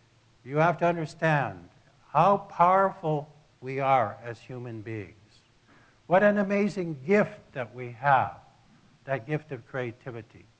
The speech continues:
We can say, "I think we'll fly like an eagle, and we'll create flying machines. I think we'll fly faster in sound. We'll do so. I think we'll fly to the moon.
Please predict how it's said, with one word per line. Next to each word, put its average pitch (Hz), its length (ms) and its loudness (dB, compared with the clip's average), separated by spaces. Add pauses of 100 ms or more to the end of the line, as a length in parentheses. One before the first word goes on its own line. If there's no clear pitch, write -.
(1080)
We 143 100 -8
can 127 220 -8
say, 139 440 0 (260)
"I 147 120 4
think 170 280 -6
we'll 151 180 0
fly 143 500 2 (1200)
like 127 220 -6
an 127 120 -10
eagle, 117 340 -6 (200)
and 123 160 -12
we'll 143 140 -4
create 135 360 -6
flying 139 380 -2
machines. 104 500 -18 (800)
I 143 100 2
think 147 240 -6
we'll 147 140 -4
fly 139 280 2
faster 135 540 0
in 127 80 -12
sound. 110 480 -2 (640)
We'll 127 140 -12
do 139 200 -8
so. 95 320 -14 (280)
I 147 100 4
think 160 260 -8
we'll 151 120 -2
fly 147 340 0
to 143 100 0
the 139 120 -6
moon. 131 320 -10